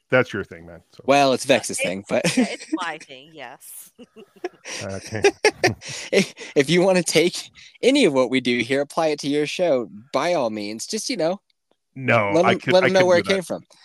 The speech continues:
Speaker 1: No, I got, I couldn't do, I, I got something going. Uh, I, I'm having a lot of fun on my channel. I also do, like, some reviews and, uh, breakdowns of, like, T Vs,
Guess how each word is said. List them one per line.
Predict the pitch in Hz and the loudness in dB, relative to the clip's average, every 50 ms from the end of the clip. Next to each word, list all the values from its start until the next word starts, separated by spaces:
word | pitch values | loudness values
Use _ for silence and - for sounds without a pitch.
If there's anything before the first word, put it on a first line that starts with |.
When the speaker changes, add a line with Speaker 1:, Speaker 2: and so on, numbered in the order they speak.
| _ - | _ 0
Speaker 1:
No, | 131 127 123 113 | 2 4 6 8
I | 117 123 | 8 6
got, | 120 123 123 123 | 6 2 0 -2
I | 120 | -2
couldn't | - 127 110 92 | -4 -6 -8 -8
do, | 95 98 | -6 2
I, | 131 196 262 - | 4 4 6 6
I | 220 233 | 4 2
got | 226 254 247 254 | 4 2 0 0
something | - 247 180 - 170 135 | 0 -6 -4 -4 -6 -4
going. | 113 113 113 120 123 123 - | -2 -2 -2 -2 -4 -6 -4
Uh, | 127 139 139 135 135 135 127 - _ - - - - - _ _ _ - | -4 -2 0 0 0 0 -2 -4 _ -18 -20 -20 -20 -20 _ _ _ -6
I, | 147 156 - - | -6 -4 -2 -2
I'm | 165 170 | -2 0
having | 156 185 180 165 | 0 0 0 2
a | 151 | 2
lot | 143 147 143 | 2 2 2
of | - | 2
fun | - 147 139 | 0 -2 -2
on | 135 | 0
my | 131 127 | -2 -2
channel. | - - 131 131 139 | 0 0 0 2 4
I | 135 135 | 4 4
also | 143 147 - 151 | 4 2 0 -4
do, | 139 - 143 143 139 139 135 | -6 -4 -4 -6 -4 -4 -4
like, | 127 120 113 - | -4 -6 -6 -8
some | - - 123 113 110 | -12 -14 -14 -10 -8
reviews | 110 110 104 110 113 113 113 113 113 113 110 107 104 | -8 -8 -8 -8 -10 -8 -8 -8 -8 -10 -10 -10 -8
and, | 107 104 98 98 95 90 87 | -8 -8 -8 -10 -14 -12 -10
uh, | 104 95 95 95 92 | -8 -6 -6 -6 -6
breakdowns | 87 - 110 107 101 - 113 107 104 101 101 - | -2 -2 -2 -2 -2 -4 -8 -6 -6 -8 -10 -10
of, | 104 95 | -12 -10
like, | 95 92 92 92 _ _ _ _ - | -10 -12 -12 -12 _ _ _ _ -20
T | - - 113 101 | -18 -16 -14 -14
Vs, | 95 104 98 101 101 104 101 95 90 | -14 -14 -14 -14 -14 -16 -16 -18 -20